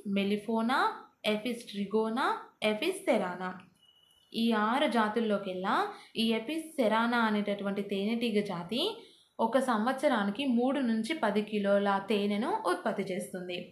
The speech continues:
And Apis mellifera అనేటటువంటి యూరోప్కి చెందినటువంటి తేనెటీగ తుట్టె నుంచి ఒక సంవత్సరానికి ఇరవై ఐదు నుంచి ముప్పై కేజీల తేనె లభిస్తుంది. Next point, నాలుగు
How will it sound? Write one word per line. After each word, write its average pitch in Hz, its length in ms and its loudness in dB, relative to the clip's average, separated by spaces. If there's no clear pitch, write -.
And 370 120 2
Apis 359 320 2
mellifera 233 540 4
అనేటటువంటి 208 480 2
యూరోప్కి 311 460 2
చెందినటువంటి 208 640 0
తేనెటీగ 277 800 4
తుట్టె 226 300 4
నుంచి 190 320 -2
ఒక 233 100 2
సంవత్సరానికి 226 760 2
ఇరవై 233 240 4
ఐదు 214 220 2
నుంచి 208 280 -2
ముప్పై 226 260 2
కేజీల 202 420 0
తేనె 208 300 2
లభిస్తుంది. 196 640 0
Next 208 240 -4
point, 196 240 -2
నాలుగు 320 260 4